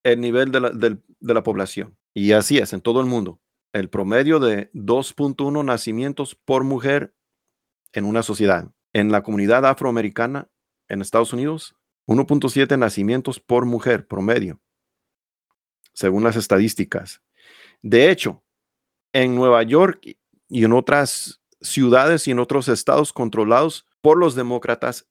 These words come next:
es mucho más probable que un embarazo de una mujer afroamericana termine en aborto clínico. De hecho, tres veces más probable que un bebé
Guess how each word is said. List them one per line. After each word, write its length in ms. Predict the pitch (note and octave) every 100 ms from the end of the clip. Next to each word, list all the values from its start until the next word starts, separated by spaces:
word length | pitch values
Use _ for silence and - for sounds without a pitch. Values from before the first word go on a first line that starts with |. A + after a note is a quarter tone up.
| -
es 340 | D#3 E3 - -
mucho 480 | C#3 F3 A3 G#3 F#3+
más 260 | F3+ E3+
probable 640 | - D3 B2+ C#3 D3+ B2+ -
que 100 | B2
un 160 | C#3
embarazo 720 | E3+ D#3 B2 B2+ D3 E3+ - _ _ _ _
de 100 | -
una 300 | A#2 C#3+ C#3+ -
mujer 320 | B2+ A#2 C#3
afroamericana 880 | C3+ - A#2 G#2 G2 - C#3 G#3 _ _ _ _ _ _ -
termine 560 | C3 B2 C#3+ F3 F3
en 160 | - A#2+
aborto 540 | A2+ A2+ E3 D3+ C#3
clínico. 600 | - G#3+ F#3 B2+ F#2+ F2+ _ _ _ _
De 120 | B2+
hecho, 220 | C3+ D#3+ -
tres 280 | G3 G3 E3
veces 300 | F#3+ G3 F3
más 260 | F3 F3
probable 520 | - C#3+ C#3+ D#3+ E3 D#3
que 80 |
un 180 | D#3 D#3+
bebé 400 | C#3+ C#3+ D3 -